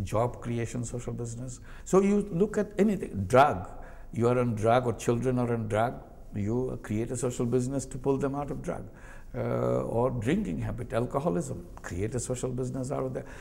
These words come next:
You may think, "Can you do such things and everything can be done?"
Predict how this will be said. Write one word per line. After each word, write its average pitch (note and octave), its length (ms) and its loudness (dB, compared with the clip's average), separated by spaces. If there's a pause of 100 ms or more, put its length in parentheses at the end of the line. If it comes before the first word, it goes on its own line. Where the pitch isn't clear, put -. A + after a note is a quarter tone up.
(140)
You G3+ 120 4
may A3 120 2
think, A3 280 -4
"Can F2+ 240 -2
you A#2 180 4
do A3+ 220 2
such A3+ 300 -6
things A3+ 400 -4
and E3+ 100 -2
everything D#3+ 460 2
can G#3 200 0
be G#3 80 0
done?" G#3 480 -4